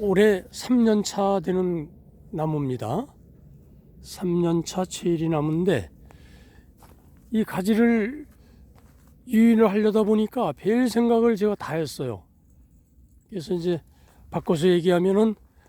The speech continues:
에, 말뚝을 박아가지고 유인을 할까, 아, 또는 이걸 원형대로 한번 해볼까, 나무에다가 직접,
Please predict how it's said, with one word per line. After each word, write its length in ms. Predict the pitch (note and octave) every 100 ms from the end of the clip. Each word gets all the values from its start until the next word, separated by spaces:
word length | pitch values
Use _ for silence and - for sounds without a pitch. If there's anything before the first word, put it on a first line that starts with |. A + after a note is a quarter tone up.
| _ - -
에, 560 | D3 C3+ C3 B2 B2 A2+ - _ _ _ _ _ - _ - _
말뚝을 520 | - E3+ - G3+ G#3
박아가지고 760 | D3+ D3 F#3+ F3+ E3 F3 G#3 G#3+
유인을 420 | F#3 F#3 F3+ F3
할까, 560 | B2+ D3 - A#2+ F#2 - _ _ _ _ _ _ _ _ _ _ _ -
아, 600 | A#2+ A#2 A2 G#2 G2 D#2+ - _ _ _ -
또는 280 | A3 G#3 F#3
이걸 180 | G3+ F#3+
원형대로 1000 | C3+ D#3 G3 G#3+ A3 A3 G#3+ G#3 G#3+ A3
한번 260 | G#3+ A3
해볼까, 720 | E3 F3+ D#3 D3 - A2 G2 - _ _ _ _ _ _ _
나무에다가 720 | - - E3 G#3 G#3 G#3 G#3+ A3+
직접, 480 | F#3+ - A3 G#3+